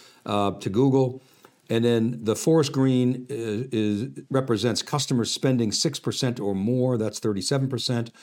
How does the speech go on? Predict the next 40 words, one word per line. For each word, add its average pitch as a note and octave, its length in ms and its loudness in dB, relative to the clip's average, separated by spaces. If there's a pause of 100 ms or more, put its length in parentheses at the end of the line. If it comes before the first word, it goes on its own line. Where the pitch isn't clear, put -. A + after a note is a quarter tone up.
(420)
The A2 80 -2
gray B2+ 440 4
is G#2 200 -2
flat D3 380 -2
spending. F2 640 -2 (140)
That's F#2+ 220 -6
a G2+ 60 -4
big A#2 400 0 (240)
chunk C#3 420 0 (100)
of F2+ 460 -6
Google's G2 320 -4
profile, G2 480 -2
as A#2 180 2
it A2+ 80 0
is G#2+ 140 0
with F2+ 100 -4
most B2+ 240 2
vendors F2+ 400 -4
these E2+ 180 -6
days. E2+ 380 -6 (540)
Um, G#2+ 300 0
and B2+ 180 4
then B2+ 260 4
the A2 220 4
red, B2 580 4
the, A#2+ 160 0
sorry, B2 240 4
the G2+ 80 2
pinkish G3+ 480 2
area F#2+ 300 4
at F2+ 80 -2
seven D3 260 2
percent, G2 500 -2
that's C3+ 260 2
spending B2+ 520 2
down A#2+ 360 2
six C3 240 -4
percent A#2+ 380 -4
or F#2+ 60 -4
worse. D#3+ 360 0